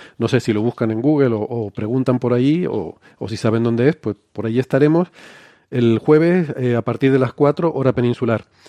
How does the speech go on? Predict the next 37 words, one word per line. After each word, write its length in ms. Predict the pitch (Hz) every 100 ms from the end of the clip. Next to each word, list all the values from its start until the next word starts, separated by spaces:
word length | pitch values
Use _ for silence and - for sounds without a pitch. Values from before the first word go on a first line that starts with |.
| - - _ _
Y 300 | 127 117 113
también 260 | 110 117 131
por 120 | 135
esa 100 | 131
misma 180 | 127 135
razón, 320 | 131 139 170
pues 140 | 131
recuerden 340 | 123 120 120 131
que 100 | 123
no 100 | 117
tendremos 420 | 120 120 120 123
el 220 | 120 110
directo, 680 | 113 113 110 _ 120 117 120
eh, 720 | 123 113 104 101 98 92 85 - 127
en, 400 | 110 101 101 -
en 180 | - 107
YouTube, 320 | 107 113 139
no 120 | 113 107
haremos 260 | 113 113
el 80 | 107
streaming 500 | 104 - 123 120 113
habitual 460 | 113 113 120 127 139 - - - - _
del 240 | - 113 110
directo, 580 | 117 123 - 151 151 -
eh, 320 | 123 113 110
pues 140 | 107 98
para 220 | 110 110
no 160 | 123
complicar, 540 | 117 113 107 101 110 104 101 - -
eh, 240 | 50 50 -
para 120 | 123 113
no 80 |
complicar 340 | 120 113 113 107
más 120 | 107
la 100 | 110
cosa, 280 | 98 92 95
¿no? 140 | 127